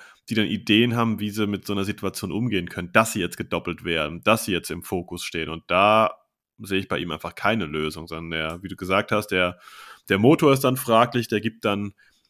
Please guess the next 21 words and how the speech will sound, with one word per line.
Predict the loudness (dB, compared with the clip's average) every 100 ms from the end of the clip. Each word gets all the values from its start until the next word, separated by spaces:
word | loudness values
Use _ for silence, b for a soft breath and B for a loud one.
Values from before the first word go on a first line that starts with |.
| -8
er | 2
gibt | 2 4
nicht | 2
auf, | 6 6 6
aber | 4
da | 2
kommt | 4 2 2
dann | 0
einfach | -2 -2 -4 -4
nichts, | -4 -6 -6 -6
dass | -4
er | -2
nochmal | -2 -2
mit | -2 -2
mehr | -2
Power | 2 4 4 4
schiebt | 0 -2 -2 -4 -4
oder | 0 4 4
einen | 4
anderen | 2 2 2
Move | 0 0